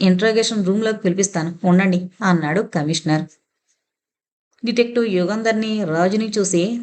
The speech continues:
తల ఊపి వాళ్ళకి ఎదురుగా కూర్చున్నాడు చంద్రన్. "మిస్టర్ చంద్రన్,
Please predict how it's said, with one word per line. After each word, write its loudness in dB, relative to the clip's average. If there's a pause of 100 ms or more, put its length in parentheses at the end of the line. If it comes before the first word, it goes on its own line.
తల 2
ఊపి 0
వాళ్ళకి 0
ఎదురుగా 0
కూర్చున్నాడు -2
చంద్రన్. -2 (960)
"మిస్టర్ 0
చంద్రన్, 0